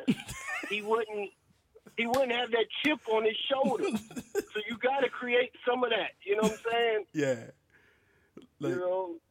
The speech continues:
Speaker 2: There, there's, there's no hardship right now. Like, wake up in the morning. Like, it's not, it, she, you're, you're, you're home so much now. Like, she doesn't even appreciate it. Appreciate the fact that you are home.
Speaker 1: Right.
Speaker 2: <laughs>
Speaker 1: Right. I mean, how many six nine people you know or work with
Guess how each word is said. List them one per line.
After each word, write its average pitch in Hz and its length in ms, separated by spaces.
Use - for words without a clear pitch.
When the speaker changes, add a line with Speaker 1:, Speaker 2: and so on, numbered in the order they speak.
Speaker 2:
There, 156 260
there's, 147 320
there's 147 220
no 147 120
hardship 139 460
right 120 200
now. 117 260
Like, 107 380
wake 123 260
up 123 120
in 120 60
the 117 60
morning. 120 360
Like, 123 200
it's 143 260
not, 156 100
it, 143 260
she, 156 120
you're, 151 300
you're, 147 220
you're 147 140
home 139 200
so 139 120
much 127 200
now. 127 200
Like, 113 140
she - 120
doesn't 131 240
even 123 260
appreciate 117 640
it. 107 120
Appreciate 143 300
the - 60
fact 127 180
that 120 120
you 123 100
are 131 100
home. 117 160
Speaker 1:
Right. 330 100
Speaker 2:
<laughs> - 80
Speaker 1:
Right. - 160
I 262 100
mean, 302 200
how 294 100
many 339 240
six 320 220
nine 254 360
people 208 400
you 208 240
know 196 460
or 139 220
work 180 300
with 139 240